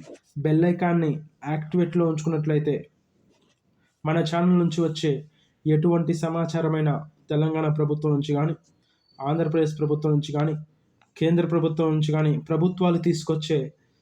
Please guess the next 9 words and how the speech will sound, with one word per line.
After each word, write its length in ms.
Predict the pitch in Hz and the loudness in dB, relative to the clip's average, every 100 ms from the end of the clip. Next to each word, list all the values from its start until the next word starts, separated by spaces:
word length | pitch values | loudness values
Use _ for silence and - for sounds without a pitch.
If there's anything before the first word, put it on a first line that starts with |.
| _ | _
సంక్షేమ 580 | - 160 160 - 185 175 - - _ | -6 -4 -2 0 2 2 0 -8 _
పథకాలను, 520 | 156 165 170 170 165 156 151 | -2 0 0 0 0 -2 -2
ఇలాంటి 380 | 160 160 151 135 - - _ _ - | -2 0 0 0 -4 -14 _ _ -2
పరీక్షల 480 | 165 170 - 185 170 151 - _ _ _ | 0 0 0 0 0 -2 -12 _ _ _
షెడ్యూల్, 560 | - 160 151 - 185 185 185 - _ _ _ - | -2 0 0 2 4 4 0 -8 _ _ _ -4
పరీక్షల 380 | 160 165 190 170 | -2 0 0 0
తేదీలను 500 | 170 165 175 170 165 147 | 0 2 2 2 0 -2
ఎప్పటికప్పుడు 580 | 151 175 165 165 175 | -2 -2 -2 -2 -2
నోటిఫికేషన్ 760 | 165 156 156 175 - 156 160 | 0 2 2 0 -2 -4 -2